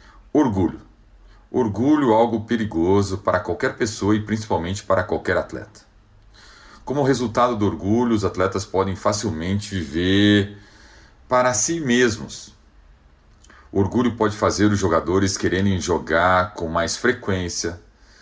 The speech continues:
desprezar os outros talentos e as outras pessoas do time, e levar alguns a buscar receberem todo o crédito por uma vitória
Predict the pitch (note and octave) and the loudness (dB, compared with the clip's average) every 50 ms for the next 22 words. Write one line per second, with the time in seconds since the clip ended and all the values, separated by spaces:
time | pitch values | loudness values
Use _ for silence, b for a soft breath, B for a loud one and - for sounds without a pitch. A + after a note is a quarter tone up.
0 | b b b b b b b b b b b b - F2 B2 C#3 C3+ - - - | b b b b b b b b b b b b -2 0 2 2 2 0 -4 -2
1 | C3+ C3 B2+ B2 G#2+ G2+ - A2+ A2+ B2 C#3 C#3+ C#3 B2 G2 F2 E2+ D#2 C#2+ D#2+ | 2 4 4 4 2 2 0 2 2 4 4 4 4 2 2 0 -2 -4 -2 0
2 | F#2+ G2+ A2+ A#2 G#2+ - - D2+ D2+ C#2+ C#2+ - - - - - F#2+ G2 G2 F#2+ | 2 4 4 2 0 -4 -6 -8 -8 -8 -8 -8 -10 -6 -2 2 2 2 2 2
3 | F#2+ G#2+ A#2+ C3 C3+ C3 - - E2 D#2+ C#2 D#2+ F2+ E2+ - G2 G2 G2 - F#2+ | 2 2 2 2 0 -2 -4 -6 -6 -4 -2 0 0 0 0 -2 -4 -4 -4 -6
4 | G2 - - - A2 G#2 G#2 - - A#2+ B2 A#2 G#2 G2+ G2+ G#2 - - - F#2 | -6 -6 -4 -2 -2 -2 0 0 0 2 2 2 2 0 -2 -4 -4 -4 -4 -4
5 | F2 E2+ E2+ E2+ - - _ _ _ _ _ - B B B B B B B B | -4 -4 -6 -10 -12 -16 _ _ _ _ _ -20 B B B B B B B B
6 | B B C#3 D3+ C#3 G#2+ C#3 C3+ - B2+ A#2 G#2 G2 G2 G#2+ A#2+ C3+ D3 D3+ D3+ | B B 0 0 2 2 4 4 4 4 4 2 0 0 -2 -2 -2 -4 -4 -4
7 | D3+ C#3+ A#2+ G#2 - - - - - - - A2 A2+ A2 G#2 G#2 A#2+ A#2 - - | -4 -4 -6 -6 -8 -8 -10 -12 -10 -4 -2 0 0 0 0 -2 -2 -4 -4 -4
8 | - - A#2 B2+ C#3 C#3 C3+ B2 - - A2+ F2+ F#2 G#2+ A#2+ C3 C3 A2+ - - | -2 0 0 0 0 0 -2 -2 -2 -2 -2 0 2 2 0 0 -2 -8 -8 -4
9 | - D3 D#3 F3 E3 D#3+ C3+ A2 - - - - F#2+ G2+ G#2+ B2 C3+ C#3+ - - | 0 2 4 4 4 2 0 -2 -4 -4 -2 0 2 4 4 4 2 2 0 -4
10 | - - A2+ G#2+ G#2+ - G#2+ G#2+ G2+ F#2+ E2+ E2+ E2 D#2+ - - E2 E2+ F#2 G#2 | -10 -10 -10 -8 -6 -2 0 0 0 0 0 -2 -6 -8 -4 -2 2 2 4 4
11 | A2 A2+ A#2 A2+ A2+ | 4 4 2 2 0